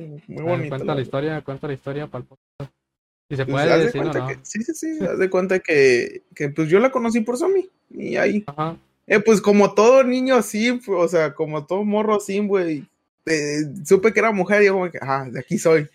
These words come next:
Speaker 2: <laughs>
Speaker 1: Y así, ¿no? Pero, o sea, nunca le dije, porque como yo soy tímido, güey, pues, nunca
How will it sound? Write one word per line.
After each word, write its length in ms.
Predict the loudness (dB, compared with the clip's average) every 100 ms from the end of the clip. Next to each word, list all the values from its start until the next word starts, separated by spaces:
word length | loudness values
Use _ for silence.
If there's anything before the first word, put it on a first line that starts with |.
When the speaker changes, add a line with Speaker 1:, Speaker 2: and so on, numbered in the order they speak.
| 2
Speaker 2:
<laughs> 400 | 2 4 2 0 _ _ 0
Speaker 1:
Y 80 |
así, 440 | 2 2 2 2 4
¿no? 320 | 4 2 -2 -8 _ _ _ _ _ _ 4
Pero, 160 | 6
o 40 | 6
sea, 120 | 4
nunca 240 | 0 0
le 100 | 2
dije, 180 | 4 2
porque 280 | -2 -8 -12
como 220 | -10 -2
yo 120 | 0 0
soy 140 | -2
tímido, 400 | -6 -8 -4 -2
güey, 120 | -2
pues, 140 | -4 -10
nunca 460 | -8 -2 -2 -2